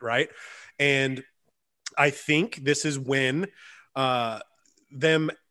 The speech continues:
being there before, I, I mentioned being battle tested, being in these positions before, and being very well coached and smart and thought out. Uh, I think that it comes into play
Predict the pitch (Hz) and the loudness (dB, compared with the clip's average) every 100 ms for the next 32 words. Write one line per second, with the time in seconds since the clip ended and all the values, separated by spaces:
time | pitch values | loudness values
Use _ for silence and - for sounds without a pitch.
0 | 120 165 185 175 165 165 151 - 143 170 | -6 0 2 4 6 8 6 2 2 6
1 | 180 135 127 127 147 143 135 139 139 123 | 8 6 2 0 0 -2 -4 -2 -2 0
2 | 123 147 151 165 - 165 127 139 147 135 | 0 0 0 -2 -2 -8 -4 -2 -2 -2
3 | 139 135 123 120 127 156 151 151 - 170 | -4 -6 -6 -4 -4 -6 -6 -8 -4 2
4 | 196 208 - - - 127 139 139 127 135 | 2 2 -6 -10 -6 -2 -2 0 2 4
5 | 151 147 147 151 - 139 170 - - 135 | 4 6 4 0 0 2 2 -2 -6 -6
6 | 117 - - 139 135 180 202 120 113 - | -4 -6 -4 2 6 6 4 -6 -8 2
7 | 143 143 131 165 220 - - - - - | 6 6 6 4 2 -8 -20 -20 -10 0
8 | 139 135 127 139 180 160 151 151 151 190 | 2 2 2 0 0 0 -2 0 -2 2
9 | 180 156 160 - 160 165 131 | 0 2 -2 -2 0 2 2